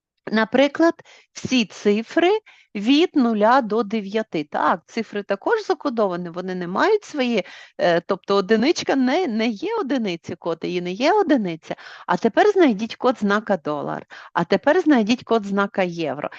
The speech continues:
І таким чином ми точно з вами будемо впевнені, що все закодовано, і що ж нам з цим робити.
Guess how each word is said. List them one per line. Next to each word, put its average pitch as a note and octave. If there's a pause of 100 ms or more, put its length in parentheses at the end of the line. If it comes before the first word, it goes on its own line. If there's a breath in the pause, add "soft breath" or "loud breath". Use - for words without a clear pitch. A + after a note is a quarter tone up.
(160 loud breath)
І A#3
таким F3+
чином A#4
ми A3
точно F3
з -
вами D#3
будемо E3+
впевнені, A#4+
що -
все G#3+
закодовано, C4 (500 loud breath)
і G#3+
що E3+
ж F3
нам F#3
з -
цим D3+
робити. E3